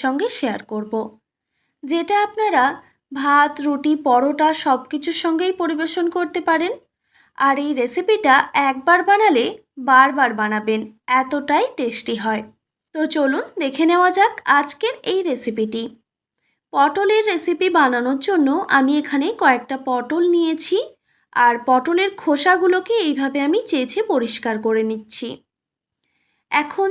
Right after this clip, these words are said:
যে কোনো সবজিতেই নানা রকম বিষ প্রয়োগ করা হয়, তাই অবশ্যই এই রকম সবজির খোসা ছাড়িয়ে নিতে হবে। তো দেখতেই পাচ্ছেন পটলের খোসাগুলো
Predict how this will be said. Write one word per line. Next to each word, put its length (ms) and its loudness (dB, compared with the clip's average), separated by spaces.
যে 140 0
কোনো 220 2
সবজিতেই 680 -2
নানা 240 2
রকম 380 0
বিষ 220 0
প্রয়োগ 280 -6
করা 220 -2
হয়, 260 -4
তাই 280 2
অবশ্যই 640 2
এই 120 -2
রকম 320 -2
সবজির 500 -2
খোসা 420 -2
ছাড়িয়ে 380 -2
নিতে 240 -2
হবে। 320 -2
তো 60 -4
দেখতেই 320 0
পাচ্ছেন 440 2
পটলের 440 -2
খোসাগুলো 500 0